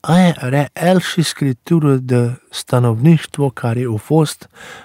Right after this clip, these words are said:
când chivinea are vladar de Sirie.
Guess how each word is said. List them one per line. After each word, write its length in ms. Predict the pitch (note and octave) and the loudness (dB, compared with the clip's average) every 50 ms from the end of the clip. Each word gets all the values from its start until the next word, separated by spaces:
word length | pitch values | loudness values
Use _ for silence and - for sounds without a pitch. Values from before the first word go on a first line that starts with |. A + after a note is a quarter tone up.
| _ - | _ -4
când 300 | - C#3+ C3+ C3 B2+ A#2 | 0 2 2 2 2 -2
chivinea 880 | - - D#3 C#3+ C3+ C3+ C3 C3+ C#3+ D3 D3 C#3 C3 A#2+ G#2+ - _ _ _ _ _ _ _ _ _ _ _ _ _ | -2 -2 -2 0 0 0 0 2 2 2 2 2 2 0 -2 -6 _ _ _ _ _ _ _ _ _ _ _ _ _
are 380 | - A#2 A2 A2+ B2+ C#3 C3 | 0 0 2 2 2 2 0
vladar 640 | A#2 A#2+ B2+ B2+ B2 A#2+ A#2 B2 A2 G#2 G#2 - _ _ _ _ _ | 0 0 2 2 2 0 0 0 -2 -2 -4 -12 _ _ _ _ _
de 260 | - - A#2 A2+ G2+ | -12 -8 -8 -8 -8
Sirie. 680 | - - - - D3+ B2+ A2+ A2+ A2 G#2 G2 - - | -8 -8 -2 0 2 2 2 0 -4 -4 -6 -10 -12